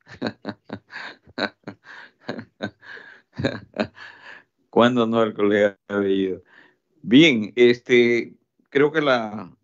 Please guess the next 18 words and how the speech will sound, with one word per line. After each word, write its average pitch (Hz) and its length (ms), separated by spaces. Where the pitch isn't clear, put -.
fundamentación 117 680
del 135 140
colega 131 360
Gonz 131 240
ha 110 80
sido 117 440
claro 127 360
en 110 80
cuanto 117 360
a 110 40
la 92 260
importancia 107 800
de 104 80
esta, 98 340
de 123 120
este 123 160
proyecto. 110 580
Bien, 127 500